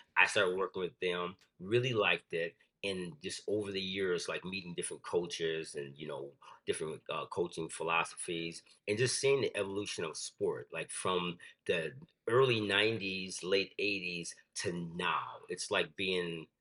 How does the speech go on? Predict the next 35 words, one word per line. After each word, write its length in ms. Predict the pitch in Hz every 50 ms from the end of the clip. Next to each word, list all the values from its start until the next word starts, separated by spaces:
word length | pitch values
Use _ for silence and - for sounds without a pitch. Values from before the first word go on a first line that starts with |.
| _ _
obviously 360 | - 95 95 90 85 - 90 87
in 60 | 85
two 140 | - - 95
different 300 | 87 85 - 82 78 80
eras, 440 | 95 110 113 95 78 73 76 - - _ _ _
but, 280 | 95 90 82 80 - -
like, 240 | 87 87 85 -
just 200 | - 104 98 -
seeing 640 | - - - - 110 110 107 101 98 95 92 90 85 - - - - _ _ -
the 80 | 92
transformation 920 | 90 - 104 98 92 87 - - 87 85 87 98 110 87 - - 82 85 - - _ _ -
and 160 | 101 104 101
really 240 | 107 127 135 143 139
seeing 380 | - - - 127 113 104 95 92
that 220 | 90 85 - - _ -
athletes 480 | 92 101 - - - - 135 127 -
can 240 | - - 90 82 80
change 500 | - - - 87 87 87 92 101 107 104
their 140 | - 92 82
condition. 520 | - - 80 80 80 85 82 - - 90 87
Athletes 460 | 78 95 104 113 117 - 123 123 120 -
can 220 | - 85 82 78
change, 580 | - - - 104 95 92 90 87 87 87 - -
like, 180 | 92 82 - - _
where 220 | 85 87 90 90
they 180 | 85 90 90 85
are 440 | 76 73 73 78 80 87 98 113 - - - - - _ _
in 180 | 90 90 95 104
sports 720 | - - - - 85 87 87 92 101 104 - - - - _ _
from 220 | - - 95 90 87
being 200 | 92 90 87 87
kinda 200 | - 98 92 87
like 160 | 90 85 -
a 60 | 92 82
beginner 800 | 76 87 82 - _ - - 87 82 85 87 95 110 120 117